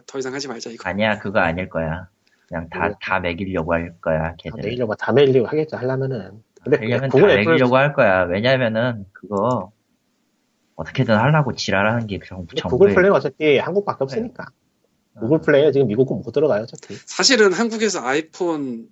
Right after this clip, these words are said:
Speaker 1: 점유율이 오 프로인가도 안 되고 뭐 되게 낮아요, 지금.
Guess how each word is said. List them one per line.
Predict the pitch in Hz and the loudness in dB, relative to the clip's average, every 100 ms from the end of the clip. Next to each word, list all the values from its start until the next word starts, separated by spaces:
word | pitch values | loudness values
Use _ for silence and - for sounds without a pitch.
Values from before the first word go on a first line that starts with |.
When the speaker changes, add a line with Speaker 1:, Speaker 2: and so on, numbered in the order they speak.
| _ | _
Speaker 1:
점유율이 | - 131 156 151 131 | -10 -6 -4 -2 -4
오 | 110 - | -8 -14
프로인가도 | - 175 165 151 147 127 | -8 -6 -4 -6 -6 -8
안 | 113 | -8
되고 | 120 131 | -8 -8
뭐 | 120 113 | -10 -12
되게 | 127 135 | -6 -6
낮아요, | 113 110 135 | -6 -6 -6
지금. | 120 123 - 113 | -6 -10 -14 -16